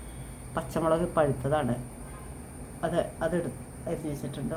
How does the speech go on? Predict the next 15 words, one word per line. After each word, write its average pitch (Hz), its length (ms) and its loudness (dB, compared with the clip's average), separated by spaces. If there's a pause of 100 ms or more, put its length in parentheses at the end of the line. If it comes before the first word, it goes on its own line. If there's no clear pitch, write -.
ഒരെണ്ണം, 143 320 4 (220)
വലുത് 139 300 -2 (100)
നല്ല 123 140 2 (140)
എരിവുള്ളതാണ്. 135 520 2 (300)
പിന്നെ 165 220 4 (260)
ഒരു - 180 0
പട്ടയും 165 400 4
ഗ്രാമ്പും, 151 420 8 (520)
ഗ്രാമ്പും 175 320 10
ഇട്ടിരിക്കുക, 170 360 2 (140)
പട്ടയും 170 340 -2 (200)
ഏലക്കായും, 147 440 4 (1000)
പിന്നെ 170 200 2
ഒരു 175 120 8
വെളുത്തുള്ളി, 160 480 2